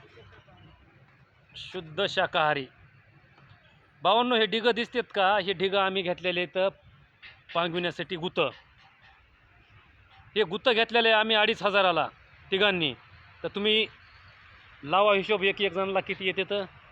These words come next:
तेवढाच आपला खर्च पाणी वरची वरी निघून जाईल. एक जास्तीत जास्त दो-,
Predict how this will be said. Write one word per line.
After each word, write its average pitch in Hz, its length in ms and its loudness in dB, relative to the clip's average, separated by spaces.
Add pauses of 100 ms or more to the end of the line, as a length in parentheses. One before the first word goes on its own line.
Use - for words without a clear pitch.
(960)
तेवढाच 190 260 2
आपला 190 280 2
खर्च 190 160 0
पाणी 190 300 0
वरची 190 300 0
वरी 180 160 0
निघून 185 280 -2
जाईल. 196 240 2 (2500)
एक 196 140 0 (1040)
जास्तीत 202 340 0
जास्त 220 300 0 (1600)
दो-, 196 140 -6